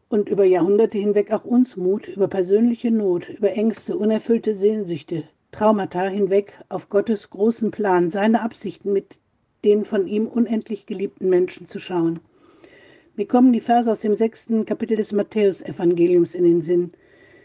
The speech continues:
in denen Jesus unseren Blick weg von dem, was uns belastet, darauf richtet, dass Gott Sorge für uns trägt, auch wenn wir aktuell nichts davon zu merken scheinen. "Darum sage ich euch, macht euch keine Sorgen um euren Lebensunterhalt, um Nahrung und Kleidung.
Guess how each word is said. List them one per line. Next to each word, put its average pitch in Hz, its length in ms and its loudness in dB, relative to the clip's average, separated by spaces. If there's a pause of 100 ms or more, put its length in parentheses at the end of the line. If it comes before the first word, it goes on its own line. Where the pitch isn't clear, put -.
(140)
in 226 160 2
denen 226 220 6
Jesus 226 400 -2
unseren 214 400 -2
Blick 233 240 -4 (100)
weg 220 260 -4
von 214 220 2
dem, 220 220 4
was 196 120 -4
uns 208 220 -4
belastet, 196 520 0
darauf 208 420 -2
richtet, - 400 -6 (340)
dass - 220 -8
Gott 233 240 2
Sorge 233 300 0
für 175 160 -8
uns 170 200 -4
trägt, - 380 -8
auch 202 220 -2 (500)
wenn 196 200 2
wir 220 140 2
aktuell 208 380 -2
nichts 208 340 0
davon 220 320 -4
zu - 100 -8
merken 226 360 -4
scheinen. 165 520 -4 (920)
"Darum 226 360 2
sage 180 300 2
ich - 160 -10
euch, 170 260 -6
macht 196 220 -2
euch 196 160 -2
keine 226 260 2
Sorgen 214 320 4
um 196 140 0
euren 196 240 -4
Lebensunterhalt, 185 880 -2
um 190 100 0
Nahrung 190 380 0
und 165 140 -4
Kleidung. 190 520 0